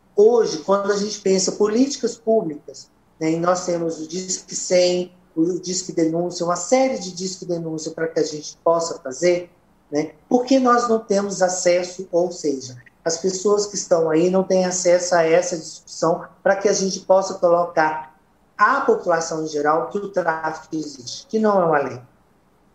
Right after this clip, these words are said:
né, que ela tá aí. Naquela época, em dois mil e sete, na novela Salve Jorge, houve um aumento de mais de cinco mil por cento de denúncia das pessoas que eram traficadas, das formas que eram traficadas.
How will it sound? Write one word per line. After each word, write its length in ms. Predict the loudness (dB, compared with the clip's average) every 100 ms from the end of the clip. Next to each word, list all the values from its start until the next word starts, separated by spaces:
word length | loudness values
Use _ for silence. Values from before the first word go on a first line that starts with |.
| _
né, 120 | -10 -4
que 120 | 0
ela 140 | 0
tá 160 | 2 2
aí. 260 | 0 -4 -12 _ -6
Naquela 420 | 0 0 2 2
época, 320 | 2 0 -6
em 60 | -2
dois 200 | -2 -2
mil 100 | -8
e 40 |
sete, 460 | -2 2 2 -2 -10
na 100 | -8
novela 340 | -2 2 2
Salve 320 | 0 -4 -6 0
Jorge, 420 | 2 2 -2 -10 _
houve 240 | 2 2 2
um 100 | 2
aumento 420 | 2 0 -2 -6
de 140 | -6
mais 220 | -2 -2
de 400 | -2 -8 -8 -10
cinco 200 | -10 -10
mil 200 | -4 -2
por 180 | -2 -6
cento 400 | -8 0 0 0
de 140 | -4 -4
denúncia 480 | -4 -4 -10 -14 -20 _
das 160 | -2 0
pessoas 440 | 2 2 2 2
que 100 | 2
eram 180 | 2 2
traficadas, 680 | 0 -2 -2 0 0 0 0
das 180 | -2 2
formas 320 | 2 2 -2
que 100 | -2
eram 180 | -2 -2
traficadas. 520 | -8 -10 -12 -20 -20